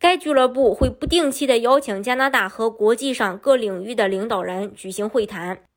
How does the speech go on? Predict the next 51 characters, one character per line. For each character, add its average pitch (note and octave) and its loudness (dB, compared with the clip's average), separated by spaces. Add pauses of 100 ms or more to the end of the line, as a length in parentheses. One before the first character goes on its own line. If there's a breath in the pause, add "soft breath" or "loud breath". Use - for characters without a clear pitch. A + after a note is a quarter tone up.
那 C4 -4
这 C4+ -4
个 A#3 -2
多 C#4 0
伦 B3+ -2
多 C4+ 0
俱 C4+ -6
乐 B3+ 0
部 B3 -4
在 B3 -6
这 B3 -2
次 B3 -12
的 G#3+ -2
会 A#3+ -2
议 G#3+ -2
当 A3+ -6
中 A#3 -4
呢， G3+ -2
也 F#3+ -4
讨 G3 -4
论 G3+ -2
了 G3 -4
一 F#3+ -8
系 A3 -8
列 G#3 0
的 F3+ -6
关 G#3 -2
于 G#3 -2
加 G#3 -2
拿 A3 -4
大 G#3+ -2
的 E3+ -8
移 F3 -10
民 A3+ -4
问 G#3+ -4
题， - -8 (380 loud breath)
其 - -4
中 C#4+ 4
呢， A#3+ 0
就 A#3 -2
包 A#3+ 2
含 A3+ -2
了 G#3+ -2
各 A#3+ 0
位 G#3 -2
移 G3 -8
民 A3+ -6
申 A3+ -6
请 A3 -6
人 F3+ -6
们 G#3 -6